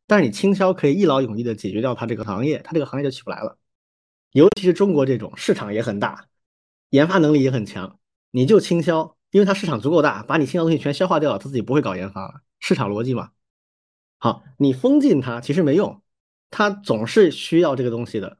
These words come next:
那它这个足够大的市场就能把国内的自己的厂商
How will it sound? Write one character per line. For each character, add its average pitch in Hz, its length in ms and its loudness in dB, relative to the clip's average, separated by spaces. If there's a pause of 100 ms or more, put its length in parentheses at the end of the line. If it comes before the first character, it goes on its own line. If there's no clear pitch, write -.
那 165 100 -4
它 185 120 0
这 180 80 2
个 160 80 2
足 - 140 -6
够 180 60 2
大 165 120 2
的 147 80 0
市 139 160 -4
场 - 260 -10
就 143 100 -2
能 131 200 -2
把 101 160 -6
国 110 180 -4
内 143 160 -2
的 113 140 -6
自 156 180 -4
己 110 100 -2
的 107 160 -6 (100)
厂 104 200 -4
商 123 320 -4